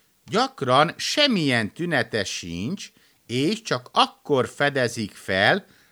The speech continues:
ha eltörik egy csontunk. Figyelmeztető jelek lehetnek a hátfájás, a csípő izület fájdalma, a magasságcsökkenés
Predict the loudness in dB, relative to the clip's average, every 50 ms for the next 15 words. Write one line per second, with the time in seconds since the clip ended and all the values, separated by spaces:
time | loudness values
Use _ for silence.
0 | _ _ -4 -4 -4 -4 -2 _ 4 6 6 6 6 4 0 -2 2 2 4 2
1 | 2 0 -6 -6 -2 -2 -2 -2 -2 0 2 4 4 4 2 0 -6 -10 -10 -12
2 | -14 -18 -20 _ _ _ _ _ _ _ _ _ _ _ _ _ _ _ _ _
3 | _ _ _ _ _ _ _ _ _ _ _ -8 -6 -6 -2 2 4 4 6 6
4 | 4 2 2 0 0 0 0 0 0 0 0 0 2 2 4 2 2 2 4 4
5 | 4 6 4 4 2 0 -2 -2 0 0 0 2 2 2 0 0 -2 -4 -2 0
6 | 0 0 0 -2 -6 _ _ _ _ _ _ -8 -8 -6 -2 0 2 2 4 2
7 | 0 -2 -4 -4 -2 0 0 0 0 0 0 2 2 2 2 2 0 -2 -6 -12
8 | -14 _ _ _ _ _ _ _ _ _ _ -18 -16 -12 -8 -6 -4 -2 -2 -2
9 | -2 0 2 4 4 4 2 0 -2 -4 -4 -2 -2 0 2 2 0 0 -4 -4
10 | 0 0 2 2 0 -2 -2 -2 0 0 0 0 -2 -2 -2 0 0 0 0 -4
11 | _ _ _ _ _ _ _ _ _ _ _ _ _ _ _ _ _ -4 0 2
12 | 2 2 4 2 2 2 0 -2 -2 0 2 4 4 4 2 -2 -4 -6 -6 -6
13 | -6 -10 _ -2 -2 -2 0 0 0 0 0 0 0 0 -4 -6 -10 -14